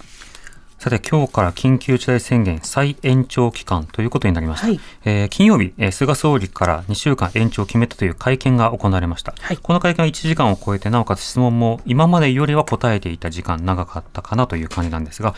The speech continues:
Speaker 1: その様子振り返っていきたいと思います。
Speaker 2: はい。
Speaker 1: まずは、そもそも緊急事態宣言二週間延長、それは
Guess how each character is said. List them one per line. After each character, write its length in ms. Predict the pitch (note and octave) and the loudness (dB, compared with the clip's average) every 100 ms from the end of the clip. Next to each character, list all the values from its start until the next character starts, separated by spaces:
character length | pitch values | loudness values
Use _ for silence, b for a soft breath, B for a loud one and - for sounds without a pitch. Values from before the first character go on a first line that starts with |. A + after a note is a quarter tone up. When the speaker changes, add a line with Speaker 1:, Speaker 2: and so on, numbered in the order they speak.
| B B - | B B -2
Speaker 1:
そ 120 | F#3 | 2
の 100 | F#3 | 4
様 160 | B2+ D#3+ | 4 2
子 220 | - D3+ - | -2 -6 -6
振 140 | - A#2+ | -6 -2
り 40 | |
返 140 | B2 | 0
っ 40 | A2 | -2
て 100 | F2+ | -2
い 20 | |
き 80 | - | -6
た 100 | F2 | -6
い 60 | |
と 80 | F2 | -6
思 80 | D#2 | -4
い 20 | |
ま 80 | F2+ | -4
す。 100 | - | -4
Speaker 2:
は 100 | D#3 | -6
い。 20 | C#3 B B | -10 B B
Speaker 1:
ま 120 | G#3 | 0
ず 80 | F3+ | 2
は、 80 | C#3 | 2
そ 120 | A#3 | 4
も 120 | A#3 | 4
そ 100 | - | 4
も 100 | A2 | 2
緊 200 | - E3 | 2 2
急 160 | D#3+ E3+ | 2 2
事 80 | D#3+ | 2
態 100 | D#3+ | 2
宣 160 | E3 | 2
言 180 | A#2+ F2 | 2 2
二 60 | G2 | 0
週 240 | - E3 | 2 2
間 180 | D#3+ G#2 | 2 0
延 180 | G#2+ G#2 | 0 0
長、 180 | - F#2+ | 2 -2
そ 140 | - | 2
れ 60 | D#3 | 2
は 120 | D3 | 2